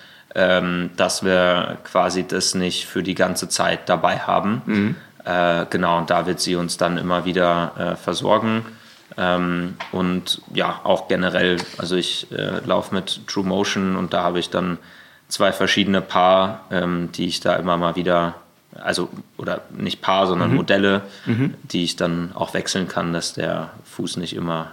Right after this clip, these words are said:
Speaker 1: genau das gleiche Gerüst
Speaker 2: Und,
Speaker 1: drumherum hat.
Speaker 2: ähm, wie viel Kilometer bist du mit den Modellen jetzt schon gelaufen? Also kennst du die Schuhe schon gut?
Speaker 1: Ja, ich bin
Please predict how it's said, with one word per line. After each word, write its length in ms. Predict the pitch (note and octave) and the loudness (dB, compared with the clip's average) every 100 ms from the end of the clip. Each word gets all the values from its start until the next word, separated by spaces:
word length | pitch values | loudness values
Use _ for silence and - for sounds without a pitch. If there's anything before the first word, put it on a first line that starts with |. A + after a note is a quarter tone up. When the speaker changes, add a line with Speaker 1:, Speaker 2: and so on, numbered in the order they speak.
| - _ - | -20 _ -8
Speaker 1:
genau 300 | F2 F2 E2+ | -2 0 0
das 180 | E2+ - | 0 -4
gleiche 300 | - - F#2+ | -4 -4 -6
Gerüst 340 | C3 - D3 | -6 -4 -2
Speaker 2:
Und, 100 | A2 G#2 | -2 -2
Speaker 1:
drumherum 320 | - A2 G2+ G2+ | -4 0 2 2
hat. 60 | |
Speaker 2:
ähm, 320 | G2 G2 G2 F#2+ | 2 0 -2 0
wie 80 | A2+ | 0
viel 160 | B2 | 0
Kilometer 460 | A#2+ A#2 G#2+ A2+ B2+ | 0 2 2 2 -2
bist 180 | A#2 - | -2 0
du 60 | |
mit 160 | A2 A2 | 0 0
den 140 | A2+ | -2
Modellen 360 | A2+ G#2+ A2 G#2+ | 0 0 0 2
jetzt 200 | G#2 G#2+ | 0 0
schon 200 | D3 C#3 | -2 -2
gelaufen? 480 | C3 C3 C#3 D#3 - | -2 -4 -4 -4 -4
Also 180 | A#2+ A#2 | -2 -4
kennst 300 | A#2+ B2 - | 0 0 0
du 40 | C#3+ | -2
die 120 | C3+ | -2
Schuhe 260 | D#3 D3 | 0 0
schon 200 | C#3+ - | 0 -2
gut? 260 | B2+ D3+ - - - | 0 -2 -4 -16 -6
Speaker 1:
Ja, 360 | A2+ A2+ A#2 A2 | 2 4 6 4
ich 160 | G#2+ | 2
bin 540 | - A2 B2 B2+ A#2 | 4 6 6 4 2